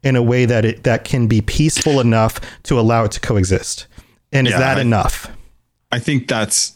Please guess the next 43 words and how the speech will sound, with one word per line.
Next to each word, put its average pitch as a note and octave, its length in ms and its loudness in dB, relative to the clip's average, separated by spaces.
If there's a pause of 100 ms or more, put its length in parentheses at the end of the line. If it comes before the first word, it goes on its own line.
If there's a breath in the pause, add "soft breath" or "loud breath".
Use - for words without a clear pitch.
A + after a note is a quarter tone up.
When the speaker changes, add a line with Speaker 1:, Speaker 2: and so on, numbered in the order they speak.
(120)
Speaker 2:
I B2+ 80 -2
think C3+ 240 0
that's A#2 180 -2
a A2+ 60 2
better G2+ 280 0
way G2 160 2
to F#2 80 0
go F#2 140 2
about D#2 260 0
it. - 80 0
Like, F2 200 0
I A2 80 0
think B2+ 200 -2
it's A#2+ 140 -4
better A2+ 320 0
that G2+ 340 -2
it, - 200 -2 (160)
you F#3+ 400 0
know, A#2 180 2
if C3 180 -2
you D3 120 2
can't, C3+ 400 -2 (260)
if A#2+ 220 -2
you D3 100 4
can't C#3 320 -2
directly A2 580 0
say, G2 340 0
like, F2 480 0 (340)
"This C3 400 2
thing A#2 340 2
h-, G#2 140 2 (120)
has G2+ 560 0 (100)
personhood, F2+ 540 2
it A2 140 2
is G#2+ 140 2
a F#2+ 120 2
soul, G2+ 560 2 (400 loud breath)
it A2+ 180 0
has, G#2+ 640 0
uh, F#2+ 340 0
everything A#2+ 480 0
that G2+ 140 2
a, F#2 260 2